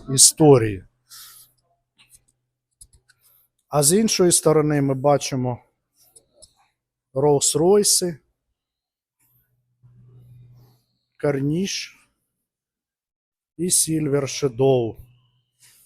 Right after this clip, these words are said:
Є й Татра, яка, до речі, це офіційна машина Татра шістсот тринадцять, яку використовували, е, на, на заводі Арсенал.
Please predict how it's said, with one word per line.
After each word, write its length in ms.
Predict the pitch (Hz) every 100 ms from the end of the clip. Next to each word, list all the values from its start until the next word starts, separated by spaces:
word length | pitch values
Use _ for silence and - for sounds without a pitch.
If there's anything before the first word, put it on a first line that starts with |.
| _
Є 260 | - 139 175
й 60 | 160
Татра, 640 | - 156 147 - 135 127 - _ _ _ _ _ _ _ _ _ _ _ _ _ _ _
яка, 640 | 127 143 - 160 165 165 - 131
до 140 | 139
речі, 400 | 147 156 - 147
це 300 | - - 156
офіційна 840 | 156 139 - 147 - 170 143 127
машина 500 | 131 135 - 180 165
Татра 420 | - 147 139 135
шістсот 420 | 131 135 - 139 127
тринадцять, 600 | 139 139 147 175 175 - _ - - -
яку 400 | 131 139 165 170
використовували, 1120 | - - 139 135 - 156 160 170 160 147 147
е, 60 | 135 _ - - - - 127 131
на, 200 | 131 135 - _ _ _ _ _ _ _ -
на 220 | 143 185
заводі 480 | 139 143 147 156 139
Арсенал. 720 | 143 127 - 143 127 117 104